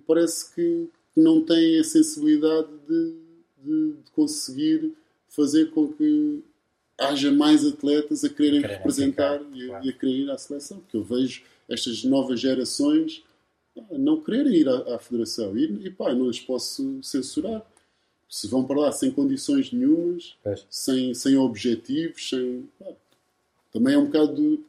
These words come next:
Speaker 1: eu também quando fui não tinha, não tinha grandes <laughs> condições, ou não tínhamos
Speaker 2: Uhum.
Speaker 1: a minha geração, mas havia, havia a competitividade, havia aqueles objetivos, havia agora,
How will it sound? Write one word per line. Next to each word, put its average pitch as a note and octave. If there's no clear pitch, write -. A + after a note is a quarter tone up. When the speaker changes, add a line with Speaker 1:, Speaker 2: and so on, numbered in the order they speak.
Speaker 1:
eu C3+
também C3+
quando B2+
fui F#3
não F3+
tinha, C#3
não B2+
tinha A#2
grandes A#2
<laughs> -
condições, A2+
ou G2
não A2
tínhamos G#2+
Speaker 2:
Uhum. G#2
Speaker 1:
a -
minha G#2+
geração, G#2
mas G#2
havia, D#3
havia C#3
a -
competitividade, D3+
havia B2
aqueles C3
objetivos, C3+
havia C3+
agora, E3+